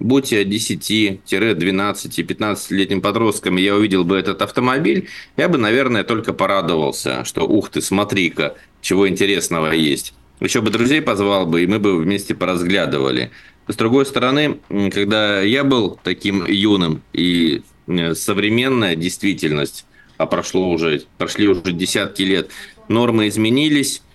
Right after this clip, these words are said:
дети изменились, поэтому, э, я допускаю, что для современных детей, может быть, действительно это что-то из ряда вон выходящее. А может быть, нет. Я не знаю. Здесь бы нам, конечно,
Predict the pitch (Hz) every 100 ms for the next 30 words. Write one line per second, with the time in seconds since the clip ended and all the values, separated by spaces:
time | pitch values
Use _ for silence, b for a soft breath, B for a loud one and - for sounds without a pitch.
0 | b _ _ 90 87 101 107 104 98 92
1 | 101 107 135 147 127 120 - 104 110 107
2 | 104 - - _ _ 76 90 87 98 117
3 | 92 - 92 - 110 101 - 78 82 95
4 | 90 107 127 113 95 110 107 117 98 85
5 | 92 87 76 90 131 104 80 - - 113
6 | 123 127 110 107 104 - - 95 - 90
7 | 85 80 - 95 90 78 87 85 82 87
8 | 80 85 82 78 71 - - - b -
9 | 92 98 110 107 85 92 - 87 71 -
10 | 101 107 107 107 95 67 B B B 90
11 | 131 131 135 123 131 131 123 117 104